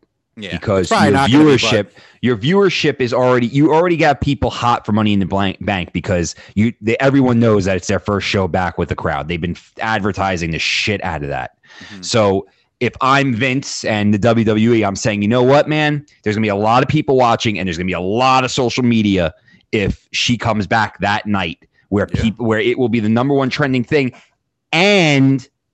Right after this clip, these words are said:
Speaker 2: you also have that Lex Luger thing coming on right after Money in the Ba-, in the
Speaker 1: Uh,
Speaker 2: Bank.
Speaker 1: is, is it definitely coming on? 'Cause they pulled it the first time.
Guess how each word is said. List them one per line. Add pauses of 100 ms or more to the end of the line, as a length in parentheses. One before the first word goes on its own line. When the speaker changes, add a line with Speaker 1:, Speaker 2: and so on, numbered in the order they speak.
Speaker 2:
you
also
have
that
Lex
Luger
thing
coming
on
right
after
Money
in
the
Ba-, (100)
in
the
Speaker 1:
Uh,
Speaker 2:
Bank.
Speaker 1:
is,
is
it
definitely
coming
on?
'Cause
they
pulled
it
the
first
time.